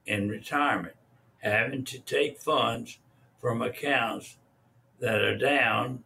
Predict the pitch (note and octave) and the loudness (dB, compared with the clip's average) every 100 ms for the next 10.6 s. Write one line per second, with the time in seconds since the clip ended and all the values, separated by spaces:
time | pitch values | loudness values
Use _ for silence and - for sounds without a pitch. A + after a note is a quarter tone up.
0 | - A#2+ A#2 A#2 A2 G#2+ A#2+ - D#3+ D#3+ | -10 -8 -2 -2 -4 -6 -6 -2 -2 -2
1 | - - A2 G2+ F#2+ - G2 F2+ E2 - | -4 -4 -4 -2 -4 -6 -6 -6 -6 -12
2 | _ _ _ _ _ _ _ _ _ _ | _ _ _ _ _ _ _ _ _ _
3 | _ _ _ _ - - G2+ - E3+ E3 | _ _ _ _ -6 -4 -4 -4 2 2
4 | D#3+ A#2+ - - A#2 G2+ G#2 F#2+ G2 B2+ | 2 0 0 0 -2 -2 -2 -2 0 0
5 | D#3 - D3+ D#3 D3+ C#3+ C#3+ D3+ C#3+ A2+ | -2 -4 -2 -2 -2 -4 -2 0 0 0
6 | - F2+ - _ _ _ _ A#2 A2+ G#2+ | -4 -10 -20 _ _ _ _ -4 0 0
7 | B2 C3 B2 - - - - _ _ _ | 2 2 0 -4 -10 -10 -18 _ _ _
8 | _ - A2 G2+ G#2+ - - _ - G#2 | _ -4 -2 0 0 0 -8 _ -6 -2
9 | G2+ - - A2+ A#2 G#2+ F#2+ G#2+ G2 - | -2 -4 -6 -2 0 -2 -8 -8 -10 -10
10 | A#2 G#2 F#2 C3 - - | -8 -8 -6 -6 -6 -8